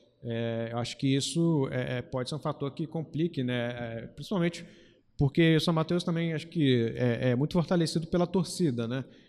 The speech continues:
É, São Mateus é realmente um, assim, é uma cidade que, é, carrega o time, torce, né, muito pro time. Eu acho que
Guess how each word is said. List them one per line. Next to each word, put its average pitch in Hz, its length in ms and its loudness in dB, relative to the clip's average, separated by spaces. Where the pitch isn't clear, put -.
É, 120 240 -4
São 139 140 -4
Mateus 156 540 0
é 233 280 -4
realmente 202 300 0
um, 208 160 0
assim, 143 480 0
é 127 80 -2
uma 160 220 -2
cidade 160 480 -2
que, 240 260 -8
é, 131 520 -2
carrega 175 400 -2
o 139 40 0
time, 131 320 -2
torce, 156 460 -4
né, 131 140 -2
muito 135 340 -4
pro 117 120 -8
time. 175 340 2
Eu 156 60 6
acho 147 180 2
que 170 100 -2